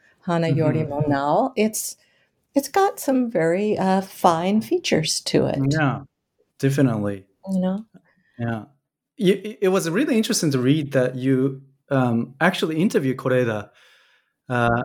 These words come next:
Speaker 2: about some of the films. Uh, when was this, uh, interview took place?
Speaker 1: Oh, I'm trying to remember now. Well, the second one was two thousand and eleven 'cause I handed him that journal.
Speaker 2: Mm-hmm.
Speaker 1: And
Speaker 2: Right.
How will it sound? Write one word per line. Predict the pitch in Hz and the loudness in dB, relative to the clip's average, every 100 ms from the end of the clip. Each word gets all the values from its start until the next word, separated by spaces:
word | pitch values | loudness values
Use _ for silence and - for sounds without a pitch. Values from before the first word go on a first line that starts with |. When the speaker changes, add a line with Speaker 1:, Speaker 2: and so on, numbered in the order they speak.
| 123 | 0
Speaker 2:
about | 127 120 120 | 2 2 0
some | - 143 | -2 0
of | 123 | 0
the | 120 | -2
films. | 131 127 120 - - 123 | -2 0 0 -4 -4 0
Uh, | 117 113 - | 2 0 0
when | 190 | 0
was | 330 349 | 0 0
this, | 277 240 - | -2 -2 0
uh, | 151 | 2
interview | 175 190 156 135 | 2 0 0 -2
took | 139 135 | -2 -4
place? | - 160 - - - - - - _ | 0 0 0 -8 -8 -8 -8 -14 _
Speaker 1:
Oh, | 190 175 170 165 | -2 0 2 2
I'm | 170 180 | 0 0
trying | - 175 170 | 0 0 0
to | 165 | 0
remember | 147 147 156 | 0 2 2
now. | 147 131 | 2 2
Well, | 135 | 2
the | 139 | 0
second | 151 214 220 226 | 2 2 2 0
one | 170 160 | 0 2
was | 139 143 - | 0 -2 -4
two | - 151 | -2 0
thousand | 147 135 147 143 | 2 0 0 0
and | 139 131 | 0 2
eleven | 139 143 127 135 | 2 2 2 -2
'cause | - 139 | -2 0
I | 127 | 2
handed | 147 139 131 131 | 2 2 2 0
him | 127 131 | 0 2
that | 123 135 - _ _ - | 0 -2 -6 _ _ -8
journal. | 139 131 127 131 | -2 0 2 0
Speaker 2:
Mm-hmm. | 117 - _ _ _ _ - 123 | -2 -12 _ _ _ _ -2 2
Speaker 1:
And | |
Speaker 2:
Right. | 120 113 | 2 0